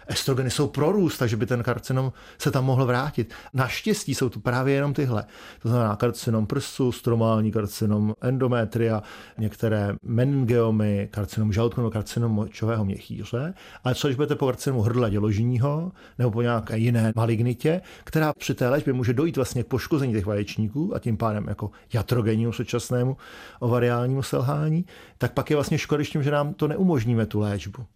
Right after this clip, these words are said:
Postup, kdy nabídnete nejprve právě jako nehormonální léčbu, třeba i na krátkou dobu, je vlastně správný, že? Já třeba u těch perimenopauzálních žen takhle, když začnou s těmi potížemi, tak šahám i třeba k nějakému extraktu z drmku, že? Agnus castus, drmek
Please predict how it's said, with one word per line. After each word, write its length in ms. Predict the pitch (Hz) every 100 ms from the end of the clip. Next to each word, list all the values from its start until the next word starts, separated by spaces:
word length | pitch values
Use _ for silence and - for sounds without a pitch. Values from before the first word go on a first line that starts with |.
| - - - -
Postup, 340 | - - - 131
kdy 140 | 107
nabídnete 460 | 110 107 117 117 120
nejprve 480 | 104 101 120 117 120
právě 380 | - 110 110
jako 180 | 101 -
nehormonální 680 | 98 85 92 101 104 104 110
léčbu, 540 | 110 110 101 120 135 - - -
třeba 180 | - 139
i 40 |
na 100 | 120
krátkou 340 | 107 107 - 113
dobu, 240 | 110 127
je 140 | 113 98
vlastně 300 | 120 - 123
správný, 640 | - - 92 95 98 98 107
že? 80 | - - - - -
Já 80 |
třeba 180 | 110 131
u 60 | 127
těch 240 | 127 -
perimenopauzálních 1080 | - 110 113 110 110 113 107 113 110 117 117
žen 160 | 127 123
takhle, 280 | 123 135
když 260 | 117 117 -
začnou 380 | 90 - 113 107
s 80 | -
těmi 180 | 117
potížemi, 520 | 110 104 127 127 131 147 - - -
tak 180 | - 110 -
šahám 340 | - 110 104 107
i 60 |
třeba 320 | 107 - 101 107
k 40 |
nějakému 540 | 110 104 - 107 110 120
extraktu 540 | 113 - 113 117 123
z 100 | 98
drmku, 400 | 101 147 160 123
že? 100 | 101
Agnus 360 | 104 101 104 -
castus, 460 | 110 95 - 117 107
drmek 420 | 104 104 107 -